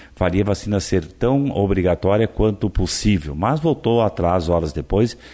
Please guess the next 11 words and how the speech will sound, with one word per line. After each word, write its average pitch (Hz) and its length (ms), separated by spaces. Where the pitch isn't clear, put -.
diante 95 320
de 92 140
uma 98 340
torrente 104 640
de 80 120
reações 78 440
negativas 98 600
por 139 160
parte 101 340
da 78 100
população. 78 840